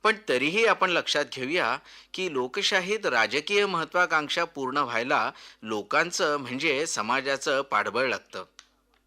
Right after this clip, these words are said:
आपल्या इथे सामाजिक मत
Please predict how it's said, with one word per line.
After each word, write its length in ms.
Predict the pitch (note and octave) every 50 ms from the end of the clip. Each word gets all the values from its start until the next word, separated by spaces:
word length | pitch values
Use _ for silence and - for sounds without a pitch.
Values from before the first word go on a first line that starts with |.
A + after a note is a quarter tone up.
| _ _ _ _ _ _ _ _ _ _ _ _ _ _ _ _ _ _ _ _ _ _ _ _ _ _ _ _
आपल्या 320 | D3 C#3+ - - A3 A#3+ A#3
इथे 280 | G3+ G#3 - A#3 A3+
सामाजिक 680 | A3 - F3 C#3 B2+ C3+ D3 D#3+ D3 D#3 F3 E3+ - D#3
मत 300 | D3 D3+ F3 D#3 B2+